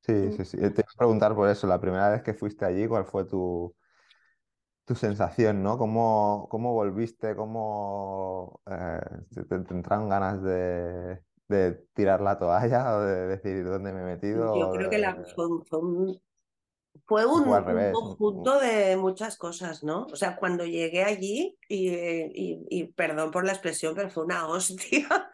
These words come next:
Speaker 2: <laughs> en toda la cara de decir, "Ostras, esto
Speaker 1: Claro,
Speaker 2: o he
Speaker 1: que
Speaker 2: cruzado un mundo paralelo o qué narices está pasando aquí", ¿no?
Speaker 1: Sí, sí.
Speaker 2: Fue,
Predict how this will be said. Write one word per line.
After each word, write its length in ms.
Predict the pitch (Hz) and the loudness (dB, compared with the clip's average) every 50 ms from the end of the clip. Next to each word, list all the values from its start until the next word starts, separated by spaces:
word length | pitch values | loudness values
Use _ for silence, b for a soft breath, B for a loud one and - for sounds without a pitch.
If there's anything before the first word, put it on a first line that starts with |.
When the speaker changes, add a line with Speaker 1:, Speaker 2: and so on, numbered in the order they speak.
| - - | -6 -2
Speaker 2:
<laughs> 460 | - - 90 87 - - - - - | 0 0 0 0 -2 -6 -12 -4 0
en 300 | 247 262 254 - 214 214 | 2 2 2 2 -2 -2
toda 440 | - - - 220 - - - 269 285 | -4 0 2 4 4 4 4 4 4
la 180 | 240 220 220 - | 2 2 0 0
cara 360 | - 175 196 208 226 214 208 | -2 -2 -2 -2 -2 -2 -2
de 80 | 202 196 185 180 190 | 0 -2 -2 -4 -4
decir, 280 | 190 - 202 180 185 B B B B B B B B _ | -4 -4 -4 -4 -4 B B B B B B B B _
"Ostras, 760 | - 180 202 190 190 - - - 226 254 247 185 151 147 - - | 0 2 2 2 0 -4 -4 -2 -2 0 0 0 0 -2 -4 -4
esto 340 | - 185 185 - - - 208 | -4 -4 -4 -4 -2 2 4
Speaker 1:
Claro, 160 | 190 180 185 | 4 6 6
Speaker 2:
o 180 | 196 190 185 185 | 6 4 4 2
he 140 | 190 190 - | 0 -4 -4
Speaker 1:
que 20 | - | -2
Speaker 2:
cruzado 540 | 247 247 262 - - 240 214 202 196 196 | -2 0 0 0 2 2 2 4 2 2
un 60 | 196 196 | 0 -2
mundo 300 | 202 214 226 226 226 220 | -2 0 0 -2 0 0
paralelo 680 | 220 208 196 185 180 185 185 202 220 254 294 302 294 - | 0 0 0 0 0 0 0 0 0 0 0 0 0 0
o 200 | 214 196 190 185 | -2 -2 -2 -4
qué 160 | - 160 165 | -6 -8 -6
narices 520 | 196 220 202 170 156 180 185 - 233 208 190 | -6 -6 -6 -6 -8 -8 -6 -4 -4 -4 -4
está 280 | 180 180 - 160 165 | -8 -6 -6 -6 -4
pasando 420 | - 180 170 - 160 170 180 185 180 | -4 -6 -4 -4 -4 -2 -2 -2 -2
aquí", 340 | 165 - - - 139 139 | -2 -6 -10 -12 -10 -10
¿no? 220 | 143 156 196 262 B B B B B B | -8 -6 -8 -8 B B B B B B
Speaker 1:
Sí, 120 | B 98 | B -6
sí. 140 | 101 - - | -6 -2 0
Speaker 2:
Fue, 280 | 156 160 165 170 165 | 0 2 2 0 -2